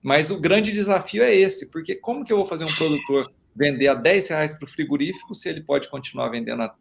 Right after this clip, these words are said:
doze, treze reais? Mas os produtores, como eu falei, à medida que eles vão aumentando o nível de, de produtividade e de produção, eles já começam a ver que é muito mais vantajoso ele vender, nem que seja num preço menor,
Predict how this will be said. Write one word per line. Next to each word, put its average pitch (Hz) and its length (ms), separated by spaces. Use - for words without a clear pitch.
doze, 120 320
treze 113 380
reais? 104 540
Mas 160 200
os 196 100
produtores, 185 500
como 160 140
eu 143 40
falei, 135 180
à 127 80
medida 143 280
que 165 100
eles 139 120
vão 147 120
aumentando 139 600
o 131 60
nível 117 280
de, 104 280
de 104 160
produtividade 113 880
e - 20
de 151 100
produção, 139 760
eles 175 160
já 214 140
começam 208 360
a 233 80
ver 180 140
que 180 140
é - 20
muito 180 920
mais 147 240
vantajoso 113 960
ele 123 160
vender, 120 440
nem 143 200
que 202 80
seja 135 300
num 120 160
preço 113 340
menor, 110 540